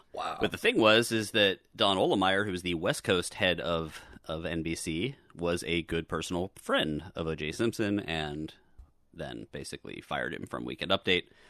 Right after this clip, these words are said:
Speaker 2: Not sure how that exactly works. There's a lot of, uh, show politics there. But he's just a weird dude, whereas, like, kinda lackadaisical, like, "I don't care."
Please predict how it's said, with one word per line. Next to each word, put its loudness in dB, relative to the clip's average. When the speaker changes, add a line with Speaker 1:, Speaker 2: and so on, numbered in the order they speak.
Speaker 2:
Not 6
sure 2
how 8
that 4
exactly -2
works. -8
There's -10
a -10
lot -8
of, -10
uh, -10
show -2
politics -2
there. -2
But 2
he's -2
just -2
a 2
weird -2
dude, 0
whereas, -6
like, -2
kinda 0
lackadaisical, 0
like, -2
"I 0
don't -4
care." -2